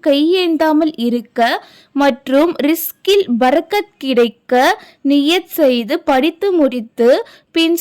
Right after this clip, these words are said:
சூரா யாசின் மற்றும் நிஸ்ஃபே ஷாபான் படிக்க வேண்டும். இப்படி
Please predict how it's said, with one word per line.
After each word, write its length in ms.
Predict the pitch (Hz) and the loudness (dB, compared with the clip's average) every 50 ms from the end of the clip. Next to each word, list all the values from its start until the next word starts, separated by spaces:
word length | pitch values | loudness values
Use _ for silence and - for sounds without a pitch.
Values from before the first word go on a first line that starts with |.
| - | -2
சூரா 340 | 339 330 320 320 311 302 294 | -2 -2 0 2 2 2 2
யாசின் 840 | 285 277 254 247 240 240 262 320 370 - - 330 294 269 285 294 - | 2 2 0 0 0 0 0 -2 -2 -2 -2 -2 0 0 0 -2 -2
மற்றும் 580 | 254 262 254 247 226 - - 269 302 339 311 - | 0 0 0 0 -2 -4 -2 -2 -2 -2 -2 -4
நிஸ்ஃபே 500 | 254 277 302 294 - - - 381 392 392 370 - | -4 -4 -4 -4 -6 -8 -4 -2 -2 -2 -2 -2
ஷாபான் 460 | 330 277 254 233 202 233 302 415 440 | -2 0 0 0 0 0 -2 -2 0
படிக்க 380 | 415 370 311 294 294 - 277 | 0 0 0 0 0 0 0
வேண்டும். 640 | 247 240 233 220 214 214 202 226 226 220 214 208 - - _ _ _ _ _ _ _ _ _ _ _ _ _ _ _ _ _ - | 2 2 0 0 -2 -4 -4 -2 -2 -2 -4 -6 -10 -14 _ _ _ _ _ _ _ _ _ _ _ _ _ _ _ _ _ -2
இப்படி 760 | 294 294 285 - - 285 269 247 208 247 240 277 320 359 | -2 -2 -2 -4 -8 -8 -6 -6 -6 -6 -4 -4 -6 -6